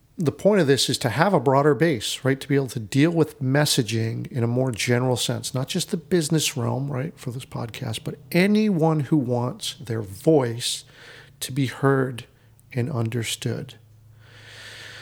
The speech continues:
This allows me to, you know, handle things that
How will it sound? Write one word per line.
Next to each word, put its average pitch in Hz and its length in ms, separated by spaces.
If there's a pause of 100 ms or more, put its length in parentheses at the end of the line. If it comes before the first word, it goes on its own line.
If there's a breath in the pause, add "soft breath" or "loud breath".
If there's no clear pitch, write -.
(260 loud breath)
This 170 180
allows 165 380
me 147 100
to, 135 160 (260)
you 147 140
know, 113 120
handle 147 420
things 139 480
that - 540